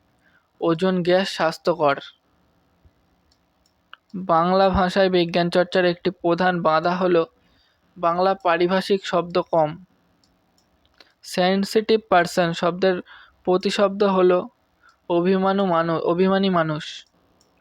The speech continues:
কন্টেন-, কননোটেশন শব্দের অর্থ হল অর্থব্যাপ্তি। যে লোক অজন্ম ইজার পড়েছে, তার পক্ষে কি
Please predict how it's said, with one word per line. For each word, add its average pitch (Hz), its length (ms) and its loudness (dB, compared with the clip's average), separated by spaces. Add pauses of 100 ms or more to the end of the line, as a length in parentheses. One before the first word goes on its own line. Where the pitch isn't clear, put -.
(760)
কন্টেন-, 190 640 0 (500)
কননোটেশন 196 1500 -2 (400)
শব্দের 180 440 0
অর্থ 170 320 -2
হল 190 400 2 (1200)
অর্থব্যাপ্তি। 175 1000 -2 (1800)
যে 185 280 2
লোক 202 280 2
অজন্ম 185 580 2
ইজার 185 500 0
পড়েছে, 180 520 -2 (420)
তার 185 220 2
পক্ষে 190 380 -4 (120)
কি 202 260 -4